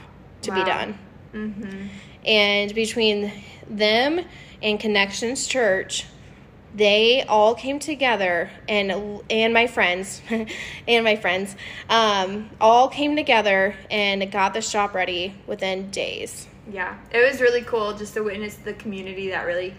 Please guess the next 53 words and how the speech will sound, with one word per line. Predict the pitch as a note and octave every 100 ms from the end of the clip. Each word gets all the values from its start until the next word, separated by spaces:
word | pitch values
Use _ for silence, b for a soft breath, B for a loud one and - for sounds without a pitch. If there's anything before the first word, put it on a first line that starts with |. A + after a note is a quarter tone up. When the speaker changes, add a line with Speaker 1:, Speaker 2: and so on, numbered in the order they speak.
| -
Speaker 2:
came | G#3 G3
around | F3+ F3 F#3 G3
and | G#3 F#3+
rallied | F#3 F3 F3 F#3 G#3 B B B B -
around | G#3 G3 F#3+ F#3+ F#3+
you | F#3 F#3+ A3 - -
to |
help, | A#3+ G3+ F#3+ - - - -
you | G#3+
know, |
Speaker 1:
Right. | B3 A#3 C#3+ - -
Speaker 2:
'cause | C4
they | A3
believed | A3 A3 A3 G#3
in | G#3+
the |
mission | G3 F#3+ - G3
just | F#3+ F#3+
as | F#3+
much | F#3 F#3
as | G3 G3
you | E3
did. | - - - B B -
Speaker 1:
Right. | A3 G3+ F3+
Speaker 2:
And | -
so, | G#3
like, | G3+ G3
it | G3+
was, | G3+ G3
yeah, | F3 - - -
such | - A3+
a | A#3
cool | A3+ G#3 G3
experience | G3+ G3+ G3 F#3+ G3
to |
be | -
a |
part | - C#2+
of. | D2+ - -
Speaker 1:
And | A#3+ B3
they | B3
all | A3+ A3+ A#3+
realized | A3 G#3+ G#3+ A#3
it | A#3
wasn't | G#3 G3 G#3
just | G3+ G3
a | G3
business. | F#3+ F3+ F#3 - - -
Like, | A3+ G#3
they | G#3+
Speaker 2:
Right. | -
Speaker 1:
all | G#3 G#3+
knew | G#3+ G#3 G#3 G3+ G3 G#3